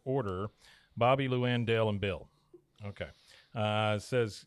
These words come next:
"Genuinely cannot count how many times Luann says something and I bust a gut reacting to her bless your heart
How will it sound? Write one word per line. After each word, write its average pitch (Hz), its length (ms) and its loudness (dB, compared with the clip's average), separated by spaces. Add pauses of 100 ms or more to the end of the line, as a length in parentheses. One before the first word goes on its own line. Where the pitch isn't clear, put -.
"Genuinely 139 680 -2
cannot 127 380 -6
count 117 260 -4
how 117 60 -4
many 113 160 -2
times 104 240 -4
Luann 107 340 -4
says 101 220 -4
something 101 320 -6
and 95 100 -4
I 92 60 -2
bust 104 320 -6
a - 20 -8
gut 101 320 -2 (160)
reacting 104 560 -2
to 101 160 -8
her 90 220 -6 (180)
bless 113 400 -4
your 107 140 -4
heart 104 260 -4